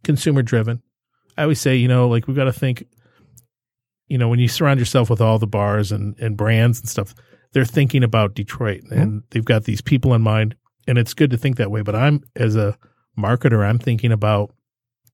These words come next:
Speaker 1: you know, forty-year-old women in Novi, right? Like, how do we get them
Speaker 2: Mm-hmm.
Speaker 1: to experience this and come to a workshop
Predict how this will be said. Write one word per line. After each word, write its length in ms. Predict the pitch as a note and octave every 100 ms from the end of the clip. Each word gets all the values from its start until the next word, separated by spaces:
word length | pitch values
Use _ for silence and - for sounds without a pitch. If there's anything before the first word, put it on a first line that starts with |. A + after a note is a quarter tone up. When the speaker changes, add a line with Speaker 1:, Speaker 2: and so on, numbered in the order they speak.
| _ _ - _ _ _ _ _ _
Speaker 1:
you 80 | B2+
know, 80 | G2+
forty-year-old 640 | - D3+ C#3+ B2 A#2+ G#2
women 220 | A#2+ A#2+ G#2+
in 120 | G2+
Novi, 400 | G2+ F#2 - - _ _ _ _ _ _ _ _ -
right? 240 | G#2 G#2+ -
Like, 320 | G#2+ - _ _ _ _ -
how 240 | - C3+
do 100 | C#3+
we 140 | C3 A#2
get 260 | A#2 G#2
them 360 | A2+ A2 G2+ F#2+
Speaker 2:
Mm-hmm. 140 | A#2+ F#3 - _ _ _ -
Speaker 1:
to 100 | B2
experience 540 | - - B2 A#2 -
this 380 | F#2 E2+ - - _ _ _ _ _ _ -
and 480 | B2 A2+ A2 G#2 - _ -
come 200 | C3 A#2+
to 140 | A#2
a 60 | G2+ _ -
workshop 600 | A#2+ C3+ - - -